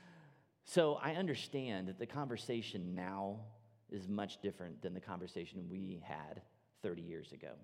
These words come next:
okay? The temptation and things that some of you guys deal with now, all of us really deal with, is just different.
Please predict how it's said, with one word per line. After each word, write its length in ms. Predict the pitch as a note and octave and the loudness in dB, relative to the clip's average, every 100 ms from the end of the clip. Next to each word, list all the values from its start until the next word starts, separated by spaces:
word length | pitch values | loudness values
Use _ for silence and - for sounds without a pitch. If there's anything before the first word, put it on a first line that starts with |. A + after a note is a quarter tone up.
| G#2+ _ _ _ _ _ - | -18 _ _ _ _ _ -10
okay? 280 | F2+ G#2 F#2+ | 0 2 2
The 100 | F#2+ | 0
temptation 800 | - B2 A2+ A#2+ A2+ A#2 A2 G#2+ A2 - - _ _ _ - | 0 -2 0 -2 -2 0 0 0 -4 -18 -20 _ _ _ -4
and 220 | G2+ F#2 - | -2 -2 0
things 240 | G#2+ F#2+ | 0 2
that 220 | G2 F#2 - | -2 -2 -4
some 100 | G#2+ | -2
of 60 | G2 | 0
you 80 | |
guys 180 | G2 F#2 | 0 0
deal 160 | - F#2 | 0 -2
with 220 | F2 F#2 | -2 -2
now, 340 | F2+ E2+ F2+ - | -6 -4 -6 -4
all 180 | F#2+ F#2 | -2 -2
of 120 | D#2 | -2
us 80 | - | -6
really 200 | E2 D#2 | -4 -4
deal 220 | D#2+ D#2+ | -4 -4
with, 200 | E2+ D#2+ - - _ - | -4 -6 -10 -20 _ -8
is 120 | G#2 | -4
just 260 | G#3+ G3+ | -4 -4
different. 400 | - G3 - B1 | -4 -4 -4 -16